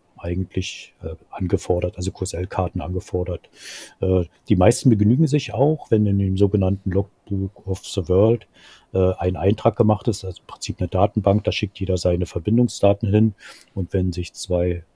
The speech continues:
also wenn zwei, ähm, die Verbindung bestätigen, dann zählt das genauso viel wie, wie eine Q-S-L-Karte. Man hat natürlich kein Papier in der Hand und kann das mal zeigen.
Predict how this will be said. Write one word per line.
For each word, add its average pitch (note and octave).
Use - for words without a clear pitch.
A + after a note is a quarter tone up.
also E2+
wenn F2
zwei, F2+
ähm, E2
die F#2+
Verbindung F2+
bestätigen, G#2
dann F2+
zählt -
das -
genauso F2+
viel G#2
wie, F2
wie E2+
eine F2+
Q-S-L-Karte. B2+
Man F2
hat G#2
natürlich F#2+
kein F#2
Papier -
in F#2
der F2
Hand F2+
und E2+
kann F2
das -
mal D#2+
zeigen. E2+